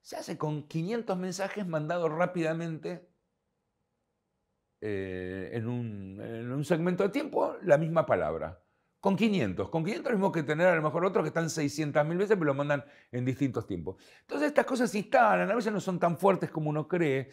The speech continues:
pero en lo individual sí afecta, ¿no? Va a ser muy difícil regular las redes sociales. Va a ser muy difí-, hay que ver también en qué va a terminar las redes sociales, ¿no? ¿Cuál, cuáles van a ser los upgrades? Porque TikTok, por ejemplo, que vendría a ser la última red social,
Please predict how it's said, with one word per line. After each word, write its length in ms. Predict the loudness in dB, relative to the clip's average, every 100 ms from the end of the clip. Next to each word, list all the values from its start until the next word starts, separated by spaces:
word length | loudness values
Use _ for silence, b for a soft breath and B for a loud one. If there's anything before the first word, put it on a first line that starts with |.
| B B B
pero 160 | 8 10
en 60 | 10
lo 40 |
individual 540 | 6 4 6 8 8 8
sí 220 | 4 4
afecta, 480 | 4 0 -2 -2 -4
¿no? 1120 | -2 0 2 2 2 0 0 -2 -4 -8 -12 b b b b b 2
Va 40 | 4
a 20 |
ser 140 | 4
muy 120 | 4 2
difícil 360 | 2 -2 2
regular 360 | 4 4 4 4
las 240 | 2 -2
redes 220 | -2 -2
sociales. 680 | -4 -8 -6 -6 -6 -12 -18 _ _ _ -2 0
Va 80 |
a 40 | 2
ser 200 | 2 2
muy 160 | 2 0
difí-, 140 | 0
hay 80 | 0
que 100 | 4
ver 120 | 4
también 180 | 4 0
en 80 | -2
qué 120 | 4
va 100 | 4
a 80 | 4
terminar 380 | 2 -2 -4 -4
las 180 | -4 -4
redes 180 | -6 -6
sociales, 560 | -10 -10 -10 -10 -12
¿no? 260 | -6 -6 -6 B B 2
¿Cuál, 220 | 4 6
cuáles 200 | 6 6
van 120 | 4
a 80 | 0
ser 180 | -2 0
los 260 | 0 -2
upgrades? 320 | -4 -4 -4
Porque 280 | -2 -4 -4
TikTok, 600 | -4 -6 -2 0 0 -2
por 120 | -10
ejemplo, 340 | -4 -2 -2 -4
que 80 | -6
vendría 380 | -6 -4 -4
a 20 | -4
ser 180 | -4
la 140 | 0 2
última 420 | 2 0 -4 -4
red 180 | -6 -6
social, 460 | -8 -2 0 0